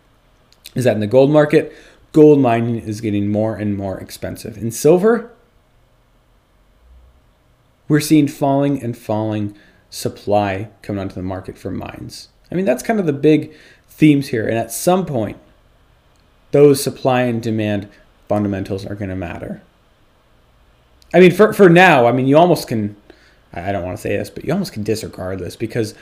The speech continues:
the fundamentals don't matter in these markets right now, right? This is a paper traded market.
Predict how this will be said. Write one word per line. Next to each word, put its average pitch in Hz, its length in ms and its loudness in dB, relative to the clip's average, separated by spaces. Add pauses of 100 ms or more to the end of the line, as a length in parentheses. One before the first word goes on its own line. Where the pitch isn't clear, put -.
(340)
the 139 80 -6
fundamentals 151 640 4
don't 127 300 2
matter 98 320 -4
in 95 80 -10
these 101 180 -12
markets - 320 -12
right - 140 -8
now, 113 220 -20 (320)
right? 113 160 -4
This 120 100 -4
is 113 140 -12
a - 40 -20
paper 147 440 -2
traded 123 420 -2
market. 143 580 0